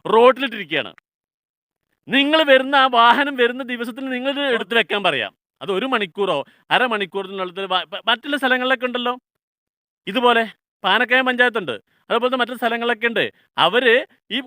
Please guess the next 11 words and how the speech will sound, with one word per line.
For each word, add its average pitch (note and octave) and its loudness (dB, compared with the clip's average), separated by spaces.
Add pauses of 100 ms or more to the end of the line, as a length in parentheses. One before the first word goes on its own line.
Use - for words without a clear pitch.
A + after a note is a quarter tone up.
കാശ് G#3 0
പിരിച്ചതിന് A3+ -10
ശേഷം F#3 -4 (300)
ഒരു C4+ 2
മണിക്കൂർ A#3 0
രണ്ട് A3 0
മണിക്കൂർ G#3+ -4
ആകുമ്പോഴേക്കും G#3 -2
അവർ G3+ 0
വാഹനങ്ങൾ G3+ 2
വന്ന് G3 -6